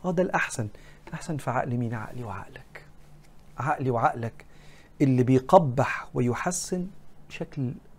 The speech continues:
آه، آه، آه، على قد ما هو يعرف. أيوة، بس ده شر. صح.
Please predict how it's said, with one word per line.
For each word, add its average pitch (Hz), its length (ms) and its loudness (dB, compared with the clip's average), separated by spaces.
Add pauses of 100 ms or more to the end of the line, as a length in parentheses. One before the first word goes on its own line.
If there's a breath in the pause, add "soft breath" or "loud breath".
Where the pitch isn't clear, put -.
(100)
آه، - 180 -8
آه، 131 100 -6 (120)
آه، 131 340 -4 (140)
على 113 240 0
قد 139 220 0
ما 123 140 2
هو 120 160 -2
يعرف. 104 300 -4 (400 loud breath)
أيوة، 269 160 8
بس 208 100 4
ده 190 120 8
شر. 139 340 4 (160)
صح. - 520 -2